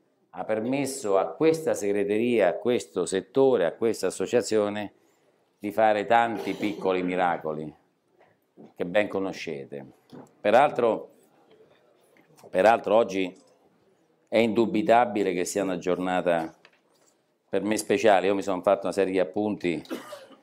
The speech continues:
perché di cose da dire sarebbero tante, voi sapete già che sono locoroco di mio, poi quando faccio ste robe ne dico tante perché mi piace cercare di traslare agli altri quello che provo,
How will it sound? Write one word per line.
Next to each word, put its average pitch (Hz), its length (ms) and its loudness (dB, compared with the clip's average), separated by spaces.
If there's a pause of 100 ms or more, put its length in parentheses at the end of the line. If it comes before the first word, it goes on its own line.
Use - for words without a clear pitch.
(560)
perché 92 300 -2
di 95 120 2
cose 107 300 2
da 98 100 2
dire 107 300 0
sarebbero 95 520 0
tante, 104 520 0
voi 98 160 0
sapete 92 360 0
già 101 200 0
che 101 80 -2
sono 95 260 -4
locoroco 95 500 -2
di 95 140 -4
mio, 82 380 -12 (420)
poi 87 140 -2
quando 95 280 2
faccio 98 300 0
ste 98 160 -6
robe 95 500 0
ne 90 140 -8
dico 92 240 0
tante 101 580 -2 (160)
perché 95 300 -4
mi 101 160 -2
piace 127 800 -2 (640)
cercare 113 640 2
di 104 140 -2
traslare 117 640 2
agli 110 220 0
altri 127 480 0
quello 117 220 -2
che 110 100 -2
provo, 80 600 -2